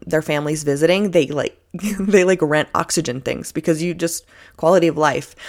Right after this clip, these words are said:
And then when I got a massage the other day, he told me that my bloodshot left red eye is literally the lack of oxygen to my brain. It's been crazy.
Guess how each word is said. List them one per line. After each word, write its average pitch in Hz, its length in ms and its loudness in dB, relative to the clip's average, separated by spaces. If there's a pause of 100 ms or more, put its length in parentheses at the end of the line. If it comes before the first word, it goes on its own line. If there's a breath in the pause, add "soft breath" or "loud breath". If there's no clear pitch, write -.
(180 loud breath)
And 185 100 2
then 180 100 4
when 170 120 2
I 165 40 4
got 170 120 6
a 165 60 4
massage 170 380 4
the 156 80 0
other 135 140 0
day, 135 240 0 (680)
he 175 80 0
told 180 180 4
me 175 80 4
that 156 160 2
my 151 140 0
bloodshot 151 500 2
left 147 300 -2
red 147 200 2
eye 147 200 4
is 135 200 0
literally 139 320 -2
the 135 120 -4
lack - 260 -4
of 143 80 -4
oxygen - 480 -4
to - 100 -10
my 127 140 -4
brain. - 320 -6
It's - 140 -10
been 135 180 -6
crazy. 139 500 -6